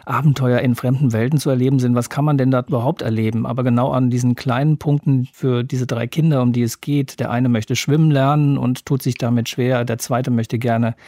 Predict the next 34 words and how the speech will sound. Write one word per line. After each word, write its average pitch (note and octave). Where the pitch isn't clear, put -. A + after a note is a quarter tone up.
vom B2+
zehn-Meter-Brett C3
springen C#3
und B2
die C3
dritte C3
möchte A#2+
ihr G#2
Abzeichen C3+
machen. C#3
Das A#2+
sind D3+
so D3+
die C3
Rahmenbedingungen, C3+
in A#2+
denen C3
sich B2+
dieser A#2+
Mikrokosmos B2+
Schwimmbad A#2+
so G#2+
als -
Ort C3
des B2
Erwachsenerwerdens, C3
des -
Dazulernens, B2
der A#2+
Begegnung B2+
mit A#2+
sehr C3
skurrilen, C#3+
sehr B2+